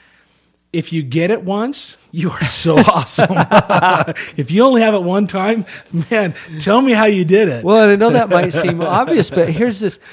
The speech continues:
Speaker 2: So we're sharing this story of you fell from the tree and you shattered your legs, and it was just, and you've had this painful, difficult recovery.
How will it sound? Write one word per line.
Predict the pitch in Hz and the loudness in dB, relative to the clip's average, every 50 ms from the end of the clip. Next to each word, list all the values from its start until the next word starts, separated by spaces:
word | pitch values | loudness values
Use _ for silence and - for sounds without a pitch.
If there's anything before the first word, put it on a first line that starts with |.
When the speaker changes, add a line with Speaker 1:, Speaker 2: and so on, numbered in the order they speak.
| - - | -20 -10
Speaker 2:
So | - - 202 196 | 0 0 2 2
we're | 190 180 | 2 0
sharing | - - 196 185 175 170 156 143 | -2 -4 -4 -2 -2 -4 -6 -6
this | 139 123 - | -6 -8 -8
story | - - - 165 185 202 233 220 147 | -12 -10 -8 -8 -8 -6 -4 -4 -4
of | 120 110 | -6 -6
you | 113 110 98 98 | -8 -10 -10 -10
fell | - - - 110 95 92 | -12 -12 -12 -12 -12 -12
from | - - 92 90 | -16 -18 -18 -16
the | 92 95 | -18 -18
tree | - - - 208 233 220 | -16 -10 -8 -6 -6 -6
and | 160 117 | -6 -8
you | 107 101 | -10 -10
shattered | - - 123 107 101 98 98 90 _ - | -10 -10 -10 -10 -10 -12 -14 -16 _ -16
your | 104 98 | -14 -10
legs, | 107 139 190 214 220 175 139 131 | -8 -4 -4 -4 -4 -6 -8 -8
and | 135 113 | -8 -8
it | 110 110 - | -10 -12 -12
was | 110 98 98 | -14 -14 -14
just, | - - 107 104 - _ _ _ _ _ _ _ _ _ _ - | -16 -16 -16 -16 -18 _ _ _ _ _ _ _ _ _ _ -14
and | 127 135 139 139 | -12 -10 -10 -10
you've | 135 120 | -10 -10
had | 110 113 113 113 113 | -10 -10 -10 -10 -10
this | 113 110 101 - - | -10 -12 -12 -14 -18
painful, | _ - 123 117 110 120 120 - - 117 113 | _ -12 -10 -10 -10 -10 -12 -10 -10 -10 -10
difficult | 110 131 123 - - 123 - 131 123 120 - | -6 -8 -8 -8 -8 -12 -10 -10 -10 -10 -10
recovery. | - 107 - - - 190 202 220 220 185 156 127 95 | -16 -20 -16 -10 -8 -8 -6 -6 -6 -6 -6 -8 -10